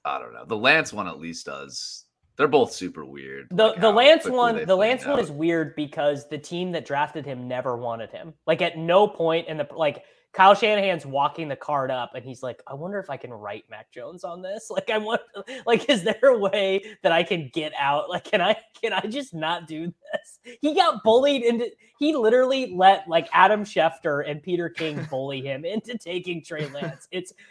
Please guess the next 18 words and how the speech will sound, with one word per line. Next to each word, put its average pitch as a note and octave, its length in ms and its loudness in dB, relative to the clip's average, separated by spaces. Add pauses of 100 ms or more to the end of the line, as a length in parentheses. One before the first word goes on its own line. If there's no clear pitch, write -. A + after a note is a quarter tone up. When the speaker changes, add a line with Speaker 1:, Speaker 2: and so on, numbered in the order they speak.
(120)
Speaker 2:
it's A3 180 2
one A3+ 240 2
of C4+ 60 6
the, B3+ 240 4
and F#3 240 2
it's F#3 160 -12
one B3+ 160 -2
of C#4+ 80 0
the C#4 60 -2
most G3+ 260 0
bizarre C#3 320 -6
stories A2+ 580 -16
in C3+ 80 -14
the C3 60 -14
modern A#2+ 320 -10
N A2+ 140 -14
F G#2+ 140 -14
L. G2+ 260 -12